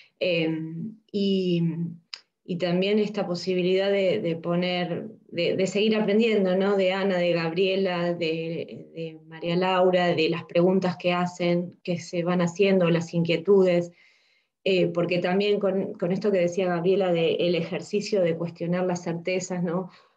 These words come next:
U-, uno sabe que las debe cuestionar, pero ese ejercicio continuo, digamos, es el que a veces, y esto también lo pienso respecto de lo que es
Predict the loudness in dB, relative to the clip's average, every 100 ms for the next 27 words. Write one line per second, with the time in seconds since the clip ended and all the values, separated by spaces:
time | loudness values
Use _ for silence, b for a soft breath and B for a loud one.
0 | _ -4 -2 0 2 2 2 -2 -2 0
1 | 0 2 0 0 0 0 -4 -2 -2 0
2 | -2 -2 0 0 0 -2 -2 -4 -2 -2
3 | -2 -2 0 -2 0 0 2 2 0 0
4 | -2 -6 -6 -2 0 0 -2 -4 -8 -4
5 | -4 -2 -2 -2 -2 -2 -2 -2 b b
6 | b -4 -2 0 0 2 2 2 0 0
7 | 0 -4 -2 -2 0 0 2 0 0 -2
8 | -6 -8